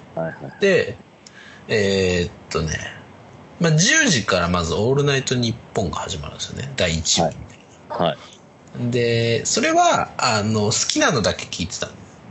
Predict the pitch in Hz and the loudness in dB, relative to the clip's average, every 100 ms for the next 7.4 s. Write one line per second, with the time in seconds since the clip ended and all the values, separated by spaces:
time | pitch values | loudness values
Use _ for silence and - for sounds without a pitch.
0 | - - - - 85 92 - - - - | -16 -8 -4 0 0 0 -4 -14 -20 -20
1 | - - - - - - - 147 147 143 | -20 -20 -12 -12 -12 -10 0 2 4 4
2 | 143 143 139 139 135 131 131 127 123 - | 2 2 2 2 2 2 2 2 0 -2
3 | - 254 277 277 254 233 135 - 208 165 | -2 2 2 2 2 2 2 2 2 2
4 | 123 98 87 90 90 135 139 139 139 139 | 2 2 2 0 2 2 2 2 2 2
5 | 117 87 76 78 123 107 80 - - - | 2 0 0 0 0 0 -2 -6 -8 -10
6 | 71 71 - - 82 90 82 82 - 123 | -10 -8 -10 -4 -4 -4 -4 -2 0 0
7 | 113 131 101 78 | 2 0 0 -4